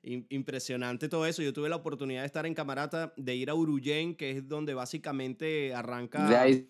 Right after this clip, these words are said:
Speaker 2: sa-, de ahí salimos, sí.
Speaker 1: De ahí es donde sale, de donde sale la expedición a la, a, a, a la Ollantepui. Y sí, pues, tengo unos recuerdos increíbles porque incluso estando allí, me,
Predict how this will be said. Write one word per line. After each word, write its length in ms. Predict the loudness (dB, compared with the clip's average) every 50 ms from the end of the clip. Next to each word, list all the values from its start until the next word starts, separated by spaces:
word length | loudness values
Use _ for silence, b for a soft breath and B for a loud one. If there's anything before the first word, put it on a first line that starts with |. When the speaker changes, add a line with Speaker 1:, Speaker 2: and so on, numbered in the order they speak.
| _ _ _
Speaker 2:
sa-, 280 | 4 4 4 4 6
de 120 | 6 6 8
ahí 160 | 8 8 6 6
salimos, 560 | 6 6 6 6 6 6 4 2 0 -4 -6
sí. 160 | -6 -6 -6 -6 -6
Speaker 1:
De 160 | -4 -2 0
ahí 200 | 0 0 0 0
es 40 | 0 0
donde 200 | 0 0 0 -2
sale, 540 | -2 -2 -2 0 0 2 2 2 0 0 -2
de 100 | -2 0
donde 240 | 0 0 0 -2 -2
sale 260 | -2 -2 -2 0 0
la 100 | 0 -2
expedición 560 | -4 -4 -6 -4 -4 -4 -4 -4 -4 -4 -2
a 40 | -2
la, 120 | -2 -2 -2
a, 200 | -4 -4 -8 -8
a, 160 | -6 -6 -8
a 160 | -6 -6 -4
la 80 | -2 -2
Ollantepui. 720 | -2 -2 -2 -4 -4 -6 -8 -6 -4 -2 0 0 -2 -2 -4 b b b b b b b b b b
Y 640 | -4 0 0 2 4 4 4 2 2 0 -2 -2 -4
sí, 240 | -2 0 2 0 0
pues, 280 | 2 0 -2 -2 0
tengo 180 | -2 -2 0 2
unos 200 | 2 2 2 2
recuerdos 760 | 0 -2 -4 -2 0 0 0 2 2 2 2 4 2 2 2
increíbles 800 | 0 0 0 -2 -2 -2 0 2 2 2 2 2 2 2 0 0
porque 540 | 0 -2 -2 0 0 0 -2 -2 -2 0 0
incluso 420 | -2 -2 -2 -2 -2 -2 -2 -2
estando 420 | -4 -2 -2 0 0 2 2 2 2
allí, 500 | 0 0 -2 -2 -2 -2 -4 -4 -8 b b b -20 -20 -20 b _
me, 760 | -2 -2 0 0 0 0 0 0 -2 -2 -4 -4 -4 -6